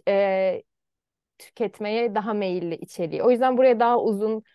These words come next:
ve daha farklı konulardaki şeyleri paylaşabiliyorum. Ama Instagram hakkında bunu fark ettim. Çok da şey yapmıyor. Hani,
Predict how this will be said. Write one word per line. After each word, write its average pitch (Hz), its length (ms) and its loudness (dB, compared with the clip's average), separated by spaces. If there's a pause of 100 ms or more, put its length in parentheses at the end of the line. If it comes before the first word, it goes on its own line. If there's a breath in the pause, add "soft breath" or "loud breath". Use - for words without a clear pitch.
(140)
ve 208 200 -2
daha 226 180 -6
farklı 233 320 -2
konulardaki 214 760 -8
şeyleri 208 340 -2
paylaşabiliyorum. 202 840 -6
Ama 320 160 -6
Instagram 285 440 -4
hakkında 240 280 -4
bunu 262 120 -4
fark 185 320 -6
ettim. 269 320 -12 (760)
Çok - 400 -2
da 311 100 4
şey 269 200 6
yapmıyor. 190 500 2
Hani, 185 300 -2